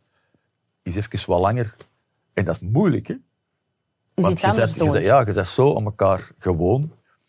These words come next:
Speaker 1: En ze-, Mario zijn een beat ook. Allee, dat, wij met drie, als wij repeteren, dat klikt
Speaker 2: Ja.
Speaker 1: direct.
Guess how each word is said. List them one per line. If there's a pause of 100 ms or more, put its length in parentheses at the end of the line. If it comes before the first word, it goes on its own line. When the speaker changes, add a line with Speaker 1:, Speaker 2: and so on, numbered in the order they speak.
(720)
Speaker 1:
En (1500)
ze-,
Mario
zijn
een
beat
ook.
Allee,
dat, (1040)
wij
met
drie,
als
wij
repeteren, (100)
dat (440)
klikt
Speaker 2:
Ja.
Speaker 1:
direct.